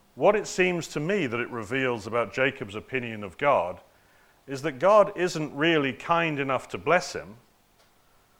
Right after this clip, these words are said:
If he wants a blessing from God, he's got to mug the nearest angel.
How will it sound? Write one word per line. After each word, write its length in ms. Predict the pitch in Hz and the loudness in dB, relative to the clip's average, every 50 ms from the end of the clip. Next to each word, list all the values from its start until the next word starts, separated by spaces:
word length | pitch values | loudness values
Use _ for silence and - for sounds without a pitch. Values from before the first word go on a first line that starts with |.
| _ _ _ _ _ _ _ - | _ _ _ _ _ _ _ -16
If 120 | 123 123 - | -12 -6 -4
he 100 | 151 151 | 0 4
wants 360 | 143 180 202 220 202 - - | 6 8 6 6 6 2 -2
a 60 | 156 | -2
blessing 500 | 120 - 156 170 180 175 - 175 156 143 | 2 6 6 6 6 6 4 0 -2 -2
from 240 | 127 - 139 123 117 | -2 -4 -6 -2 4
God, 420 | 110 175 185 139 101 104 120 131 - - - - _ | 8 8 10 10 8 8 6 2 0 -8 -20 -18 _
he's 160 | - 135 131 | -10 -10 -2
got 120 | - 165 165 | 2 4 4
to 80 | 160 | 4
mug 440 | 143 143 151 160 175 170 151 127 113 | 4 2 6 6 8 8 6 4 2
the 80 | - 151 | 0 2
nearest 380 | 151 160 160 156 156 151 - | 4 4 4 4 4 2 2
angel. 440 | 180 185 196 190 151 101 101 76 67 | 2 2 2 0 0 0 -2 -4 -6